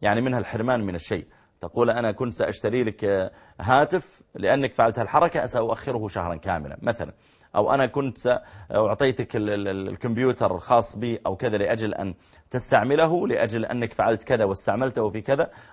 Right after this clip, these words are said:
أو تأخرت في، آه، حضورك إلى المنزل أو أي خطأ، يعني أنا أحرمك منه لمدة كذا" مثلًا. ممكن أحياناً حرمانه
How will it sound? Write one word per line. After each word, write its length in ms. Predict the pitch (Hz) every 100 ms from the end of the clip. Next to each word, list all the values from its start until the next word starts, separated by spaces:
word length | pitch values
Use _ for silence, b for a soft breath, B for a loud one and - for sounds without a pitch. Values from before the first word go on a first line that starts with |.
| B
أو 200 | 117 113
تأخرت 500 | 107 - - 127 107
في، 320 | 107 107 92 -
آه، 260 | 90 85 80
حضورك 420 | - 120 127 110
إلى 80 | 104
المنزل 420 | 107 135 147 170
أو 220 | - 117
أي 100 | 170
خطأ، 300 | 156 139 -
يعني 300 | 98 107 143 - b b 131
أنا 200 | 139 113
أحرمك 400 | - 123 110 107
منه 240 | 120 101
لمدة 240 | 101 104
كذا" 360 | 117 127 143 90 _ b b -
مثلًا. 340 | 123 120 78 -
ممكن 260 | 139 147 151
أحياناً 400 | 131 147 147 120
حرمانه 480 | - 120 139 139